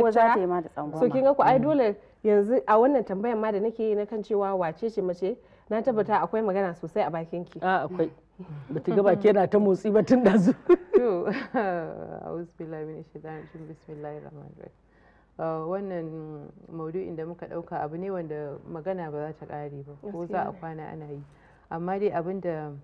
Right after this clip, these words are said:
Speaker 4: na sani, kamar yadda Hajji Aisha ta bayani, ita mace abu-, ta kasance abubuwa da yawa a, a cikin al'umma. Idan aka ɗauke ta ta fuskar al'ada ko ta fuskar addini, za ki ga akwai abubuwa wanda Allah ya ɗora mata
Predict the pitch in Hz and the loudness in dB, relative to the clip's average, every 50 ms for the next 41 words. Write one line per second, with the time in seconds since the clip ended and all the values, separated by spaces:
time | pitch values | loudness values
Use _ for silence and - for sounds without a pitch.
0 | - _ - 175 185 180 - 196 196 190 170 170 - 165 170 175 185 180 170 160 | -18 _ -10 -10 -10 -8 -8 -8 -8 -8 -8 -10 -10 -8 -8 -6 -6 -6 -6 -6
1 | 156 165 160 165 156 - 160 156 - 165 165 160 - 170 160 156 156 151 160 160 | -6 -8 -8 -8 -8 -8 -8 -10 -10 -12 -14 -12 -12 -10 -10 -8 -8 -8 -8 -10
2 | 160 160 156 156 151 - _ _ _ _ _ _ _ _ - 202 196 190 - 208 | -10 -12 -12 -14 -16 -18 _ _ _ _ _ _ _ _ -8 -8 -6 -4 -4 -4
3 | 202 190 180 170 175 - - 180 175 170 170 170 165 147 - _ _ _ _ _ | -4 -4 -4 -6 -6 -8 -8 -6 -4 -4 -4 -6 -8 -10 -16 _ _ _ _ _
4 | _ _ _ _ _ _ _ _ _ _ _ - 185 190 170 180 208 196 - - | _ _ _ _ _ _ _ _ _ _ _ -4 -2 -2 -2 -2 -4 -4 -4 -2
5 | 196 202 202 - 220 - 214 180 170 - - 190 - 180 170 180 185 180 180 196 | -4 -4 -4 -4 -6 -6 -6 -8 -6 -6 -6 -6 -4 -4 -4 -4 -4 -4 -2 -2
6 | 190 180 160 139 156 160 175 175 170 165 143 - _ _ _ - 165 - - - | -2 -2 -2 -2 -2 -2 -2 -2 -2 -4 -6 -10 _ _ _ -14 -12 -12 -12 -14
7 | - - _ _ 185 180 165 165 151 151 - 170 165 165 160 156 - _ _ - | -16 -20 _ _ -10 -8 -8 -10 -10 -12 -12 -12 -12 -12 -12 -14 -16 _ _ -6
8 | 180 180 196 196 180 175 - - - 170 170 160 - - 220 220 220 - 202 196 | -4 -4 -2 -2 -4 -4 -4 -4 -4 -4 -4 -6 -2 0 0 0 0 0 0 0
9 | 190 185 190 175 - - 196 - _ 233 220 226 - 208 185 - 156 156 - - | 0 0 -2 -6 -8 -10 -10 -6 _ -6 -6 -4 -4 -4 -2 -2 -2 -4 -4 -4
10 | 190 190 180 180 175 - 190 190 - 190 180 - 214 196 - - 190 170 131 147 | -4 -2 -4 -4 -4 -6 -8 -8 -8 -10 -12 -12 -14 -16 -12 -10 -10 -8 -8 -10
11 | 151 147 180 202 202 185 175 175 190 196 196 196 180 175 - 165 160 - - - | -10 -8 -8 -6 -6 -6 -6 -4 -4 -6 -6 -8 -8 -6 -6 -6 -6 -8 -8 -8
12 | 208 196 208 220 202 190 214 226 214 202 190 - - _ _ _ _ _ _ - | -6 -6 -6 -6 -6 -4 -2 0 0 -2 -2 -6 -14 _ _ _ _ _ _ -8
13 | 190 196 202 196 - - 196 208 202 180 170 170 170 - 208 202 196 175 165 165 | -6 -4 -4 -4 -4 -4 -4 -4 -2 -2 -2 -2 -2 0 0 0 0 0 -2 -4
14 | 170 170 - 170 151 | -6 -8 -10 -12 -14